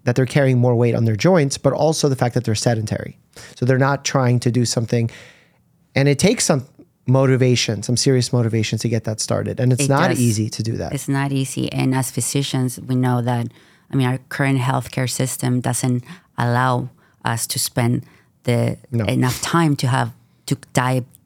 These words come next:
Speaker 2: to dive deep into this conversation. And, and if you think about it, especially a patient that's not even mentioning to you their weight, and you're gonna approach them about their weight, they need to feel comfortable. They need to trust you. They need to be, they, they, they're going to their most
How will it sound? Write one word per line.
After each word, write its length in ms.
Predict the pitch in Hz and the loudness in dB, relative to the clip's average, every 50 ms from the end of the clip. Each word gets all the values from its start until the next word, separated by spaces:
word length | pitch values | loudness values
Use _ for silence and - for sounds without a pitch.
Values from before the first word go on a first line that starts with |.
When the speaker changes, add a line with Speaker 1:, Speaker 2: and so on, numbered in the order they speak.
| _ _ _ _ _ _ _ | _ _ _ _ _ _ _
Speaker 2:
to 120 | - - 139 | -6 -4 -2
dive 320 | 120 135 131 131 120 113 | 0 0 0 -2 -2 -2
deep 300 | - 135 143 151 - - - - | 0 0 0 0 0 -6 -10 -4
into 220 | - 120 113 - 120 | -2 -2 -2 -2 -2
this 180 | 113 123 - | -2 -2 0
conversation. 600 | - 123 120 117 113 - - 135 147 - 127 123 | 0 0 0 0 0 0 0 0 0 0 2 2
And, 140 | 127 123 123 | 2 2 2
and 100 | 113 127 | 2 2
if 80 | 120 127 | 0 0
you 80 | 123 | -2
think 240 | 117 - 147 190 - | 0 0 0 0 0
about 260 | 175 - - 117 107 | -2 -2 -2 -4 -4
it, 120 | 104 113 - - - - - - | -4 -6 -8 -12 -20 -18 -12 -8
especially 380 | 143 - - 139 - - 147 143 | -6 -2 -2 -2 0 0 0 0
a 80 | 139 | 0
patient 360 | - - 139 131 - 143 143 139 | 0 -2 -2 -2 0 0 0 0
that's 180 | 131 117 - | 0 0 -2
not 120 | 131 127 123 | -2 0 0
even 240 | 127 127 127 127 | 0 0 2 2
mentioning 560 | 127 131 151 175 - - 160 135 123 123 127 - - - | 2 2 2 2 0 0 0 0 0 -2 -4 -6 -10 -8
to 120 | - - | -6 -2
you 260 | 117 120 120 117 117 | 0 0 0 0 0
their 200 | - - 117 110 | -2 -2 -4 -2
weight, 380 | 107 107 127 131 120 107 - - - - - - - - | -2 -2 -2 -2 -2 -4 -8 -14 -20 -20 -20 -20 -12 -6
and 120 | 131 131 131 | -4 -2 -2
you're 100 | 127 123 | -2 0
gonna 240 | - 131 120 131 127 - | 0 0 0 0 -2 -4
approach 680 | 123 - - - - - - 214 254 269 - - - | -8 -10 -10 -16 -12 -6 -4 -2 -2 -2 -4 -6 -4
them 220 | - - - - - | -4 -4 -4 -4 -4
about 280 | - 113 - 120 117 - | -6 -6 -4 -4 -6 -4
their 100 | - 117 | -4 -4
weight, 280 | - 120 123 127 - - - - - - - - - - - - - - - - _ _ _ _ - | -2 -2 -2 -2 -4 -6 -10 -20 -20 -20 -20 -20 -20 -20 -20 -20 -20 -20 -20 -20 _ _ _ _ -2
they 80 | 180 160 | 0 2
need 160 | 160 175 170 | 2 0 -2
to 80 | - 196 | -4 -4
feel 140 | - 196 | -4 -4
comfortable. 480 | 196 - - 165 190 - - 208 151 131 | -2 -2 -2 -2 -2 -2 -2 -2 -2 -2
They 100 | 135 - | -2 -2
need 160 | 123 127 120 - | -2 -2 -2 -4
to 80 | - 147 | -4 -6
trust 420 | - - - 160 170 - - - | -4 -2 0 0 0 0 0 0
you. 120 | 151 123 | 0 0
They 120 | 120 123 117 | 0 0 0
need 180 | 120 117 113 | 0 0 -2
to 100 | - - | -4 -8
be, 280 | 123 - 123 123 120 123 | -6 -4 -4 -4 -2 -2
they, 160 | 120 127 123 | -2 -4 -2
they, 140 | - 127 123 | -2 -2 -4
they're 240 | 123 - - 127 123 | -4 -2 -4 -4 -2
going 260 | - 131 139 151 160 | 0 0 0 0 0
to 120 | 165 - | -2 -4
their 120 | 151 139 123 | -2 -2 0
most 420 | 123 123 123 123 135 139 - - | 0 0 0 0 -2 -2 -4 -6